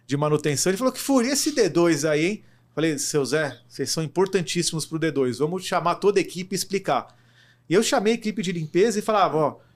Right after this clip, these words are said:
o que que é importante pra gente? Não é atender bem o cliente? É atender bem o cliente. Pra eu vender mais e abrir mais centro de distribuição e gerar mais emprego, eu preciso vender mais. Se eu entrego rápido, a gente vende mais.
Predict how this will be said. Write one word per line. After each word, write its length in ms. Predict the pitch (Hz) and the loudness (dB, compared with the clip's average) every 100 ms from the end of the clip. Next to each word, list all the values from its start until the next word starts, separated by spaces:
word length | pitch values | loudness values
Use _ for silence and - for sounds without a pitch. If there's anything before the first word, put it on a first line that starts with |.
| _ - | _ -14
o 80 | |
que 120 | - 269 | -8 0
que 100 | 320 | 0
é 20 | |
importante 640 | - 196 - 151 131 - | 2 0 2 2 2 -2
pra 180 | 131 139 | -2 -2
gente? 460 | 131 117 - - _ _ _ _ _ _ - | -2 -8 -10 -16 _ _ _ _ _ _ -4
Não 120 | 170 | -2
é 20 | |
atender 320 | 262 233 165 180 | 0 0 0 0
bem 140 | 160 | 0
o 60 | 147 | -2
cliente? 520 | 131 160 147 - - - _ | -2 -2 -2 -8 -16 -20 _
É 80 | - | -4
atender 300 | 135 147 151 | -2 -2 0
bem 100 | 151 | 0
o 40 | 160 | -2
cliente. 440 | 170 120 - - - _ - | -4 -6 -8 -18 -20 _ 0
Pra 80 | 226 | 2
eu 80 | 262 | 4
vender 320 | 254 214 254 | 2 2 2
mais 540 | 151 196 135 - - | 2 0 -2 -6 -8
e 140 | 131 151 | -2 -2
abrir 200 | 156 196 | 0 0
mais 240 | 175 226 | 2 0
centro 280 | - 202 175 | 0 -2 -4
de 40 | |
distribuição 840 | 156 - 165 147 - 151 180 131 - _ | -6 -6 -4 -4 0 2 4 0 -8 _
e 100 | 131 | -4
gerar 300 | 120 156 185 | 0 2 2
mais 260 | 170 214 175 | 2 0 0
emprego, 640 | 147 151 185 185 123 104 _ _ - | -2 2 4 2 0 -8 _ _ -8
eu 60 | 143 | -4
preciso 220 | 175 190 | 0 2
vender 280 | 220 190 247 | 2 2 2
mais. 540 | 160 117 - - - _ - | 2 -2 -6 -10 -12 _ -4
Se 160 | - | 2
eu 60 | 262 | 2
entrego 380 | 339 233 220 175 | 2 2 4 4
rápido, 380 | 160 240 170 | 4 2 2
a 40 | 170 | 0
gente 180 | 185 190 | 0 0
vende 300 | 202 262 214 | 0 0 0
mais. 500 | 151 120 - - | 0 -2 -6 -8